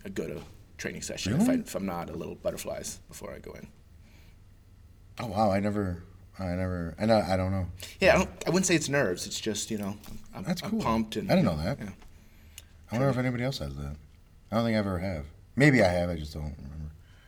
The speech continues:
Speaker 2: Or never paid attention. I just probably thought I had a poo. <laughs> I, um,
Speaker 1: Could be that too.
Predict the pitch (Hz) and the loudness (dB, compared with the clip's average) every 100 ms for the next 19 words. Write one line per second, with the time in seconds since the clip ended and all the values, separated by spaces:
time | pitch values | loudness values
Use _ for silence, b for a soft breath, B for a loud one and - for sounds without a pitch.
0 | b 139 123 113 120 104 98 92 87 78 | b 6 8 8 6 4 2 0 -2 -2
1 | 76 80 76 76 71 71 - 73 76 76 | -4 -4 -4 -6 -6 -8 -8 -6 -6 -10
2 | - B B B B - - - 113 - | -20 B B B B -14 -8 0 0 0
3 | - - B B B B 117 113 110 101 | -6 -6 B B B B 10 12 12 12
4 | 90 85 - - | 8 4 -4 -10